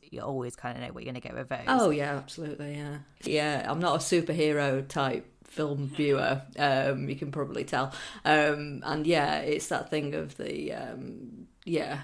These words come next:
Speaker 2: the certainties of, of, of those films are definitely absent from his work, or you're thinking, "I don't know what to expect when, when I walk in to see this film."
Speaker 1: Which is what I want.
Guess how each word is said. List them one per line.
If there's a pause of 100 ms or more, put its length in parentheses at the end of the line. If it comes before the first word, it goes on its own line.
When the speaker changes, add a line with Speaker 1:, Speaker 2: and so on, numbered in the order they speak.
(140)
Speaker 2:
the
certainties
of,
of,
of
those
films
are
definitely
absent
from
his
work,
or
you're
thinking,
"I (120)
don't
know
what
to
expect
when,
when
I
walk
in
to
see
this
film." (100)
Speaker 1:
Which
is
what
I
want.